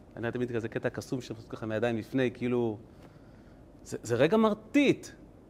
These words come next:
אמו. רגע, אולי יש לו אחות. בסדר, אבל אולי תינוקת, אולי אין לו אחות. אמא מדליקה נרות. אם יש נרות בבית, אמא הדליקה אותם.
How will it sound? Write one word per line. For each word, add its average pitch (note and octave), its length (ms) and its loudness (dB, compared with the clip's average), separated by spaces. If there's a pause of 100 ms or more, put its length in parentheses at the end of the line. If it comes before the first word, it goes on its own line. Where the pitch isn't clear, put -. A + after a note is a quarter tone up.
(800)
אמו. C3+ 560 6 (760)
רגע, D3+ 240 8 (340)
אולי A2+ 200 2
יש B2+ 140 2
לו C3 120 6
אחות. B2+ 420 0 (640)
בסדר, D#3 340 2 (280)
אבל D#2+ 140 -12
אולי F#2 220 -2
תינוקת, A#2+ 440 -2
אולי F#2 160 -2
אין G2+ 80 0
לו B2+ 120 0
אחות. B2+ 300 -6 (260)
אמא C#4+ 240 12
מדליקה D3 400 6
נרות. G2+ 280 -2
אם D#3+ 100 4
יש A#3+ 180 4
נרות F#3+ 200 4
בבית, A#3+ 460 10 (260)
אמא E3 160 6
הדליקה A#2 300 2
אותם. F#2 180 -4